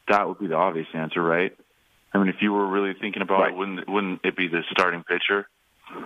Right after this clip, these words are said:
Speaker 1: But I don't know.
Speaker 2: Absolutely,
Speaker 1: Wrong,
Speaker 2: 'cause
Speaker 1: but
Speaker 2: he's
Speaker 1: that's,
Speaker 2: five and a half
Speaker 1: yeah, that's
Speaker 2: innings.
Speaker 1: how
Speaker 2: Yeah.
Speaker 1: Yeah, and then, and then it is tricky. Is there any emotional edge, like he's saying in the, in the first or the second or the second game?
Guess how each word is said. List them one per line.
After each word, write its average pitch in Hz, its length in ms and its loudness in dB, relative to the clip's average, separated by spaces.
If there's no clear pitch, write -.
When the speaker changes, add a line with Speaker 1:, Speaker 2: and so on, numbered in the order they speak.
Speaker 1:
But 90 120 4
I 95 100 4
don't 107 140 0
know. 98 260 0
Speaker 2:
Absolutely, - 420 0
Speaker 1:
Wrong, 85 140 -2
Speaker 2:
'cause 80 80 -4
Speaker 1:
but 92 60 2
Speaker 2:
he's 80 80 0
Speaker 1:
that's, 101 180 2
Speaker 2:
five 92 200 2
and 95 80 -2
a - 20 -4
half 95 220 0
Speaker 1:
yeah, 87 340 0
that's 110 160 -2
Speaker 2:
innings. 95 280 2
Speaker 1:
how - 180 -18
Speaker 2:
Yeah. 92 120 2
Speaker 1:
Yeah, 120 540 2
and 147 120 4
then, 180 140 2
and 180 200 0
then 208 100 0
it 202 140 0
is 208 140 0
tricky. 190 260 -2
Is 117 160 2
there 123 140 2
any 135 220 -2
emotional 117 680 0
edge, 110 80 0
like 110 220 4
he's 101 140 -4
saying 120 300 2
in 95 140 0
the, 87 240 2
in 107 100 2
the 95 80 -2
first 104 280 2
or 95 60 -10
the 82 140 -14
second - 300 -2
or 104 140 2
the 90 220 0
second 95 280 -2
game? 95 380 -2